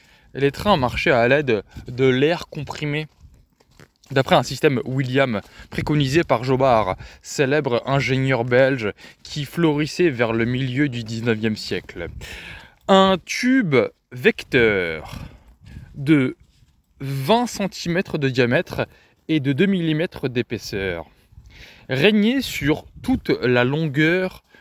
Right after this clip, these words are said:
de la voie entre les deux rails.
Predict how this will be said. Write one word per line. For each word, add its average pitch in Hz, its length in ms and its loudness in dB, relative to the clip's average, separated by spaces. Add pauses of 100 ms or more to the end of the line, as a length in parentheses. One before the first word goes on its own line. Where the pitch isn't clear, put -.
(160)
de 123 140 -4
la 127 200 4
voie 131 480 0 (360)
entre 143 340 -4
les 156 120 0
deux 120 160 2
rails. 87 460 -4